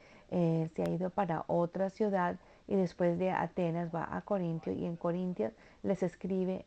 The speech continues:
la carta que estamos a punto de leer. Les escribe la carta, la primera carta a los tesalonicenses, que es en el año cincuenta o cincuenta y uno,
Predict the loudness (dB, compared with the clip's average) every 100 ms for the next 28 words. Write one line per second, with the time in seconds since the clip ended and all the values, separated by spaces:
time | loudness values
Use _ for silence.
0 | -8 -2 0 2 2 2 0 -4 -4 -20
1 | -10 -2 0 2 0 -2 -4 -4 -2 -2
2 | -2 -2 -6 -4 -2 -2 -4 -6 -10 -18
3 | _ -20 -20 _ -20 -20 -20 -20 -18 -18
4 | -2 2 4 2 -2 0 2 2 2 0
5 | 0 2 0 0 -2 0 0 0 0 2
6 | 0 -4 -6 -4 -2 -4 -4 -4 -4 -8
7 | -16 -2 2 4 2 -2 -2 0 0 0
8 | 0 0 0 -2 -2 -4 -2 0 0 -4
9 | -6 -8 -2 -2 -2 -4 -4 0 0 2
10 | 0 2 2 0